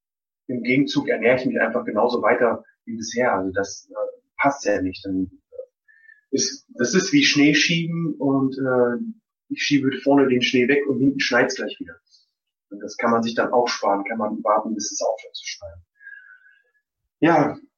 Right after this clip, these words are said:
ein letzter Punkt ist dann für mich sowas wie, wie Sonstiges. Das sind so häufige Begleiterkrankungen bei Hashimoto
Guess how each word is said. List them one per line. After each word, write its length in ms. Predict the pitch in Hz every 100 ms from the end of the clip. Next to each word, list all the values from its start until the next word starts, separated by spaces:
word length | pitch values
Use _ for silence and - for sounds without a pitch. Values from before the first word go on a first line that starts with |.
| -
ein 380 | 151 165 147 131
letzter 360 | 208 208 220
Punkt 400 | 220 233 226 226
ist 160 | 196 -
dann 180 | 196 185
für 100 | 165
mich 200 | 196 -
sowas 340 | 180 175 -
wie, 240 | 156 147 -
wie 100 | 143
Sonstiges. 720 | 151 214 226 - 208 226 -
Das 120 | 165
sind 160 | 190 190
so 140 | 185
häufige 420 | 139 175 - 170 185
Begleiterkrankungen 1040 | 135 127 127 - 180 - 196 208 208 196
bei 160 | 170 175
Hashimoto 720 | 175 185 165 185 403 392